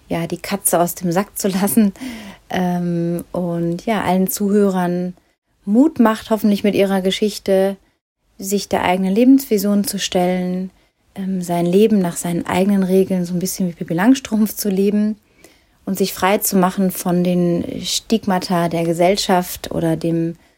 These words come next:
sozial Konditionierten, was man vielleicht als richtig oder gut ansieht heutzutage, was man machen sollte.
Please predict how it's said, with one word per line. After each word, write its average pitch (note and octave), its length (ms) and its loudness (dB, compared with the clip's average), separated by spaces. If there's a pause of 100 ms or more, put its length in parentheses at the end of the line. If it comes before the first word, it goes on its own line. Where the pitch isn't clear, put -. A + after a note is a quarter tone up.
(240)
sozial G3 480 0
Konditionierten, G3+ 1000 2
was F#3 240 0
man F#3 160 0
vielleicht F3 540 2
als F3+ 300 -2
richtig G3 560 0
oder E3+ 440 -2 (420)
gut B3 300 2
ansieht G3+ 420 0
heutzutage, F#3+ 760 0
was F#3 220 -2
man F3 180 2
machen F3+ 320 -2
sollte. G3+ 600 2